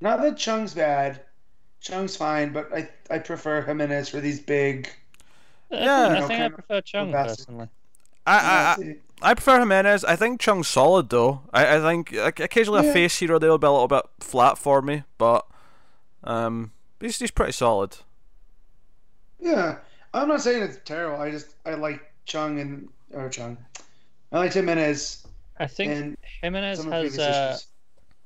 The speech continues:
Speaker 2: a little bit, a little bit tighter layout work.
Speaker 1: Yeah.
Speaker 3: Mm.
Speaker 2: Uh, and, and structurally he's a little bit better, but I think technically I, I prefer Chung.
Speaker 1: Yeah.
Speaker 2: But,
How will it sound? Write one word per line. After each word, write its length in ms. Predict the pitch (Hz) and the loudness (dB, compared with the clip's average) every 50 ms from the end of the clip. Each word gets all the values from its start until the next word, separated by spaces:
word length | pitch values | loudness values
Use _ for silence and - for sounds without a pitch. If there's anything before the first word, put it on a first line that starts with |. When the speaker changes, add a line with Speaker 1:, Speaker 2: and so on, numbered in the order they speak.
| - - - - - - - - - - - | -20 -20 -20 -20 -20 -20 -20 -20 -20 -16 -10
Speaker 2:
a 60 | 156 | -6
little 160 | 147 170 175 160 | -4 -4 -4 -4
bit, 140 | 180 - | -4 -6
a 60 | - 165 | -6 -4
little 160 | 165 180 180 | -4 -4 -4
bit 200 | 165 180 - - | -4 -6 -8 -8
tighter 280 | - - 160 151 143 | -6 -4 -2 -2 -2
layout 480 | 139 135 135 127 131 139 147 151 151 - | -4 -4 -4 -4 -4 -4 -6 -8 -8 -8
work. 260 | 156 160 165 175 - - - - - - - - - - - - - 151 147 - | -8 -8 -8 -10 -12 -16 -20 -20 -20 -20 -20 -20 -20 -20 -20 -16 -14 -14 -8 -4
Speaker 1:
Yeah. 260 | 156 151 143 143 143 - - - - - - | 0 0 2 0 0 -4 -12 -18 -20 -14 -10
Speaker 3:
Mm. 200 | 127 117 117 117 | -8 -6 -6 -4
Speaker 2:
Uh, 480 | 123 120 120 117 117 117 113 113 113 117 120 | -4 -4 -4 -4 -4 -4 -4 -2 -4 -4 -6
and, 180 | 120 123 120 | -10 -10 -10
and 240 | 117 117 117 110 - | -10 -10 -10 -12 -14
structurally 580 | - - - 135 127 - - 139 143 147 147 147 | -14 -12 -12 -14 -12 -12 -10 -6 -6 -4 -4 -6
he's 140 | 151 143 | -8 -10
a 60 | 139 143 | -10 -8
little 160 | 147 147 143 | -8 -8 -8
bit 100 | 147 143 | -6 -4
better, 240 | - 147 156 156 151 - - | -2 0 0 -2 -2 -4 -4
but 80 | - 127 | -4 -4
I 40 | |
think 180 | 127 - 151 135 | -4 -4 -8 -8
technically 580 | - - 160 156 - 131 131 - - 127 113 110 | -6 -6 -6 -6 -6 -10 -16 -14 -12 -10 -8 -8
I, 80 | 110 110 113 - | -8 -10 -10 -14
I 60 | 117 | -16
prefer 340 | 110 - 117 - - 113 104 | -18 -18 -16 -14 -12 -12 -12
Chung. 320 | - - - 110 98 101 - - - - - - - - - - - 226 269 277 277 - - - - - - - - - - - - - - - - - - - - - - - - - - - | -12 -12 -12 -12 -12 -14 -20 -20 -20 -20 -20 -20 -20 -20 -20 -18 -18 -18 -18 -18 -20 -20 -20 -20 -20 -20 -20 -20 -20 -20 -20 -20 -20 -20 -20 -20 -20 -20 -20 -20 -20 -20 -20 -20 -20 -12 -6 -2
Speaker 1:
Yeah. 180 | 147 131 127 - | -2 -2 -2 -6
Speaker 2:
But, 160 | 156 151 - | -10 -14 -16